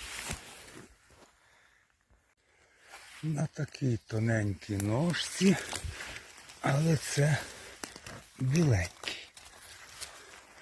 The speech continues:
Ось такий хлопець.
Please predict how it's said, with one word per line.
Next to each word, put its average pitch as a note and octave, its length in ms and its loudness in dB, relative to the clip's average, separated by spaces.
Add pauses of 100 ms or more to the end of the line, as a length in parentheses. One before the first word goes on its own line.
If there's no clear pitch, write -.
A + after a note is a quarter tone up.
(380)
Ось A2+ 220 -8
такий - 560 -8 (880)
хлопець. - 800 -12